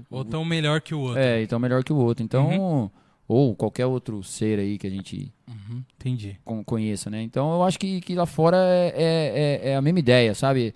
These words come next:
Speaker 2: Só que todos, né, independente, assim, fazem parte de um equilíbrio universal aí, né, cara?
Speaker 1: Uhum.
Speaker 2: Então, pra, do mesmo jeito, a gente tá aqui pra, pra, pra equilibrar e
Speaker 1: Uhum, sim.
Speaker 2: do mesmo jeito que a árvore tá pra equilibrar. O
Speaker 1: Entendi.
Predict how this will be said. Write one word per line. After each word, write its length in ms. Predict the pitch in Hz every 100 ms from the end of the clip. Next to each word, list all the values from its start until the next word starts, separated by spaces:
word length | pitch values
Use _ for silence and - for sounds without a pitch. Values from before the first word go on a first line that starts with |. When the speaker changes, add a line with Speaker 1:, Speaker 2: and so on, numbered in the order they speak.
| _ _
Speaker 2:
Só 160 | - 160
que 80 |
todos, 680 | - - 214 240 294 - - _ _ _ _ 110
né, 180 | 123 147
independente, 680 | 147 139 139 131 143 180 147
assim, 260 | - 196
fazem 300 | 170 170 170
parte 380 | 160 156 165 170
de 40 |
um 160 | 190 190
equilíbrio 540 | 185 240 160 170 160
universal 640 | 175 170 156 139 120 120 113
aí, 160 | 110
né, 100 | 113
cara? 200 | 110 98 -
Speaker 1:
Uhum. 380 | 135 107 135 165 _ _
Speaker 2:
Então, 260 | 101 113
pra, 420 | 117 120 113 107
do 440 | 101 98 98 98 104
mesmo 240 | 117 113
jeito, 240 | 104 117 104
a 20 |
gente 160 | 117
tá 80 | -
aqui 260 | 123 - 139
pra, 320 | - 120 117
pra, 380 | - 117 113 104
pra 160 | -
equilibrar 880 | 110 - 110 107 117 139 135 117 113
e 260 | 107 104 107 _
Speaker 1:
Uhum, 260 | 131 127 196 -
sim. 280 | - 151 165 -
Speaker 2:
do 120 | 110
mesmo 200 | 107 110
jeito 160 | 113
que 80 | -
a 40 | 110
árvore 260 | 110 107 98
tá 80 | 104
pra 80 |
equilibrar. 600 | 104 117 107 98 113 110 101
O 200 | 98 - 127 113 _ _ _
Speaker 1:
Entendi. 380 | - 123 117 113